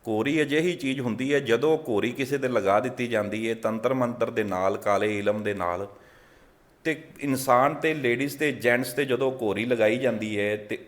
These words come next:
ਉਸ ਦੇ ਨਾਲ ਦਿਨ 'ਚ ਵੀ ਸੈਕਸ ਹੁੰਦਾ ਹੈ ਤੇ ਰਾਤ ਨੂੰ ਵੀ ਸੈਕਸ ਹੁੰਦਾ ਹੈ। ਤੇ ਜਦੋਂ ਪਹਿਲਾਂ ਮੈਂ ਆਪਣੀ ਇਕੱਲੇ ਦੀ ਵੀਡੀਓ ਪਾਈ ਸੀ, ਬਹੁਤ ਦੂਰੋਂ ਦੂਰੋਂ ਫੋਨ ਆਏ, ਉਹਨਾਂ ਨੇ ਬਾਬਾ ਜੀ ਨੂੰ ਦੱਸਿਆ ਇਹ ਕੋਰੀ ਬਾਰੇ, ਤੇ ਉਸ ਦਾ ਵੀ, ਕੋਰੀ ਦਾ ਵੀ ਜਿਹੜਾ ਪੱਕਾ ਹੱਲ ਹੈ,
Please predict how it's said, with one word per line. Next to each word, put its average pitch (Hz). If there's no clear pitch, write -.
ਉਸ 139
ਦੇ 135
ਨਾਲ 117
ਦਿਨ 123
'ਚ 147
ਵੀ 135
ਸੈਕਸ 117
ਹੁੰਦਾ 98
ਹੈ 104
ਤੇ 107
ਰਾਤ 92
ਨੂੰ 110
ਵੀ 110
ਸੈਕਸ 98
ਹੁੰਦਾ 87
ਹੈ। 92
ਤੇ 135
ਜਦੋਂ 120
ਪਹਿਲਾਂ 143
ਮੈਂ 143
ਆਪਣੀ 135
ਇਕੱਲੇ 151
ਦੀ 151
ਵੀਡੀਓ 151
ਪਾਈ 131
ਸੀ, 147
ਬਹੁਤ 131
ਦੂਰੋਂ 120
ਦੂਰੋਂ 131
ਫੋਨ 120
ਆਏ, 107
ਉਹਨਾਂ 120
ਨੇ 113
ਬਾਬਾ 104
ਜੀ 113
ਨੂੰ 113
ਦੱਸਿਆ 110
ਇਹ 113
ਕੋਰੀ 95
ਬਾਰੇ, 107
ਤੇ -
ਉਸ 196
ਦਾ 180
ਵੀ, 180
ਕੋਰੀ 127
ਦਾ 151
ਵੀ 143
ਜਿਹੜਾ 139
ਪੱਕਾ 131
ਹੱਲ 110
ਹੈ, 95